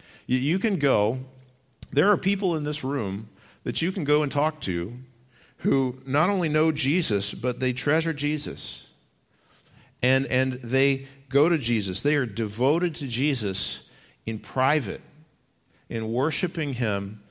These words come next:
in scripture reading and in prayer and in praise, even in their private life, in their prayer closet when nobody's looking. They're devoted to Jesus in private.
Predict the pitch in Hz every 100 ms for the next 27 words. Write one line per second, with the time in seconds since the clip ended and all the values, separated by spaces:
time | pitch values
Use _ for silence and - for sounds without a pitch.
0 | - _ 127 120 - - 156 151 151 147
1 | 143 139 135 110 104 95 - 135 131 131
2 | 135 135 - - 113 101 95 - 127 131
3 | 135 139 135 - - - 139 135 127 113
4 | 101 131 135 139 107 117 120 127 - 127
5 | 107 98 - 127 127 127 123 120 120 101
6 | 101 117 120 107 95 113 117 120 120 127
7 | - _ _ _ - - - 131 123 117
8 | 135 147 131 110 131 139 120 110 101 -
9 | 131 139 156 156